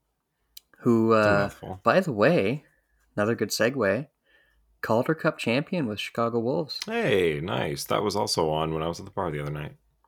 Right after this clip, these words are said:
Speaker 1: Yep. And, uh, two former Leafs won it.
Speaker 2: Josh Levo?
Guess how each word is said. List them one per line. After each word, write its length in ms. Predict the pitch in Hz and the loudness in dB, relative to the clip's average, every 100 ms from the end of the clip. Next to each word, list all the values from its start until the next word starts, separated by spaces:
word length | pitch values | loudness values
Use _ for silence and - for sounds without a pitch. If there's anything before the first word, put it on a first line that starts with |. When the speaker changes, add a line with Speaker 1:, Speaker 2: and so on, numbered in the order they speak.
| _ _ _ _ _ - | _ _ _ _ _ -6
Speaker 1:
Yep. 260 | 139 185 _ _ _ _ - - | -6 -6 _ _ _ _ -20 -8
And, 280 | 101 101 98 | -2 0 0
uh, 160 | 101 98 | 0 0
two 180 | - 120 | 0 -2
former 320 | - 120 117 | 0 0 0
Leafs 420 | 117 151 - - - | -2 -4 -6 -12 -10
won 180 | 117 127 | -2 0
it. 120 | 185 - _ _ _ _ _ _ _ _ _ _ _ - - | 0 -4 _ _ _ _ _ _ _ _ _ _ _ -20 -6
Speaker 2:
Josh 360 | 92 87 90 | -2 0 -2
Levo? 540 | - 90 113 208 254 | -6 -6 -4 -4 -4